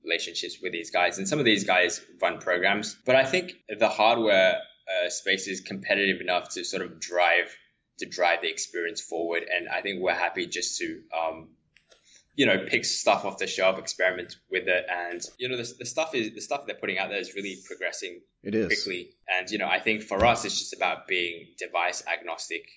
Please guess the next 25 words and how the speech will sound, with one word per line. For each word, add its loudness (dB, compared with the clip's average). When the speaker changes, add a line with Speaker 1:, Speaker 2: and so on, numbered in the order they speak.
Speaker 1:
Um, 0
and 0
then, 4
you -4
know, 4
our, 4
our 4
customers -2
often 4
do 6
ask 4
us, 2
you -6
know, 2
"What 4
sort -2
of 0
setup 2
should -8
we -2
have 2
here? 2
Do -8
we -6
use -8